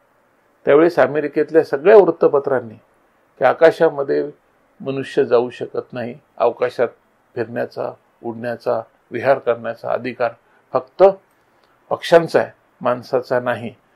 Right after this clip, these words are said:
अशा प्रकारचे अग्रलेख त्यावेळेस तिथले न्यूयॉर्क Times किंवा जे काही Washington Post वगैरे हे त्या काळातली जी वृत्तपत्र होती, न्यूयॉर्क टाइम्समध्ये वगैरे हे लेख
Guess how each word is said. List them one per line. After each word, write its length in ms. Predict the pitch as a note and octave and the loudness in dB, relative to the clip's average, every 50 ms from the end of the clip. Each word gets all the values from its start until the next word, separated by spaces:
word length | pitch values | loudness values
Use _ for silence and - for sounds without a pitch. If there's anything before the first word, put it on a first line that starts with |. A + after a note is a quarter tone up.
| _ _ _ _ _ _ _ | _ _ _ _ _ _ _
अशा 300 | - C3+ B2+ - F3+ F#3+ | -8 -8 -8 -2 0 -2
प्रकारचे 540 | G3 - - C3 - - B2+ - - - - | 0 0 -4 -6 -4 -4 -6 -6 -6 -6 -8
अग्रलेख 460 | A#2+ A#2 A#2 A#2+ A#2 A2+ G#2+ G#2+ - - _ _ _ _ _ _ _ _ - | -8 -8 -8 -10 -12 -12 -12 -12 -14 -16 _ _ _ _ _ _ _ _ -6
त्यावेळेस 320 | C3+ C3 C3 C3+ C3+ - | -2 0 0 0 0 -2
तिथले 360 | C3 B2 - C3 C#3 C3+ B2+ B2 A2+ - - - _ _ _ | -8 -10 -4 -2 0 0 0 -2 -6 -8 -14 -20 _ _ _
न्यूयॉर्क 300 | C3 C3 C3+ C3+ B2 A#2 - - | -14 -8 -6 -4 -4 -6 0 0
Times 400 | B2+ A#2+ B2 B2 A#2+ - - - _ _ - _ _ _ _ _ _ _ | 0 0 0 -2 -10 -18 -20 -20 _ _ -20 _ _ _ _ _ _ _
किंवा 520 | - - A#2+ B2 A#2+ A#2+ A#2+ A#2+ A#2+ A#2 A2+ - _ _ _ _ _ _ _ D3 | -10 -8 -6 -4 -4 -2 -2 -2 -2 -4 -6 -10 _ _ _ _ _ _ _ -8
जे 80 | D#3 | -6
काही 180 | D#3+ - D#3+ C3+ | 0 2 4 4
Washington 480 | B2 B2 - C3+ B2+ A#2+ - B2+ A#2+ A#2 | 4 4 0 -6 -10 -6 -6 -6 -8 -6
Post 340 | - B2 A#2+ A#2 - - | -6 -8 -8 -8 -8 -10
वगैरे 300 | - A#2+ A#2+ C#3+ D3 C#3 | -10 -4 -2 -2 -2 -2
हे 40 | D3 | -4
त्या 180 | D3+ - F#3+ F#3 | -4 -4 -6 -2
काळातली 420 | - F3+ F3+ F3+ F3 - F#3 F3+ | 2 2 2 2 2 0 -6 -10
जी 100 | F3 F3+ | -4 -4
वृत्तपत्र 540 | F3+ E3 E3 E3 - F3+ D#3+ D#3 - - D#3 | -2 -2 -2 -2 -2 -2 -2 -2 -2 -2 -2
होती, 380 | D3 C3 C#3 C3+ - B2 A2 - _ _ _ _ _ _ _ _ _ - | 0 0 -2 -2 -4 -10 -12 -12 _ _ _ _ _ _ _ _ _ -8
न्यूयॉर्क 260 | B2 B2+ C3+ C3+ C3 - | -2 0 2 0 0 0
टाइम्समध्ये 400 | C#3+ C3+ C3+ - - C#3+ C#3+ D3+ | -4 -4 -4 -6 -8 -6 -4 -2
वगैरे 160 | D3+ D#3+ E3 F3 | 0 2 4 4
हे 120 | F#3 F#3+ | 6 6
लेख 80 | F#3+ | 4